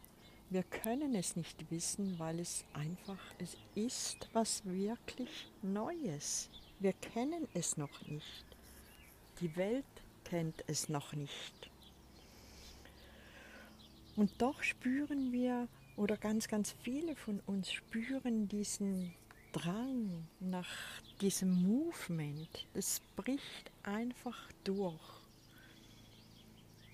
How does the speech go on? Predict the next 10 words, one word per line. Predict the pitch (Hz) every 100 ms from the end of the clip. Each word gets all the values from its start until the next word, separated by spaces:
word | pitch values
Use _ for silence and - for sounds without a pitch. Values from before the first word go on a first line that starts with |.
| - - - - - - - - - - -
Und | 202 196 - - -
Movement | 196 196 247 330 - 262 262 254 -
meint | 220 214 214 196
wirklich, | 214 240 - 240 240 - -
es | 208 -
kommt | - 208 202 -
etwas | 190 180 180 175
in | - 185 175
Bewegung. | 175 160 170 165 202 - 175 147 147 151 165 - - - - - - - - - - - - 1077 1077 1077 - - - - - - - - - - - - - - - -
Und | 208 208